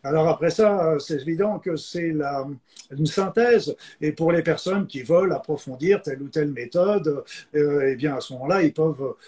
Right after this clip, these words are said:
il y a des liens pour aller rechercher sur, euh, des livres qui vont décrire ça en plus en profondeur.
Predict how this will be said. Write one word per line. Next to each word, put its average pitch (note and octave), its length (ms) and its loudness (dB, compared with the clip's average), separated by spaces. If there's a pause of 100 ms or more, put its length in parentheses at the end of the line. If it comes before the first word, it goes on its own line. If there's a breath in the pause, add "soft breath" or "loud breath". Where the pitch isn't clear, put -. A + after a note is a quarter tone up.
(180 soft breath)
il C#3+ 80 -4
y - 20 8
a D3 80 6
des C#3+ 160 2
liens G3 400 0
pour C#3+ 180 -4
aller E3+ 400 0
rechercher C#3+ 600 -2
sur, C#3 340 -4
euh, C3 40 -4
des B2+ 140 -4
livres C#3+ 440 -6
qui C3 180 -12
vont C#3 180 -10
décrire B2+ 360 -10
ça F#3+ 140 -6
en A#3 120 -4
plus E3 320 -4
en D3 80 -8
profondeur. G3+ 600 0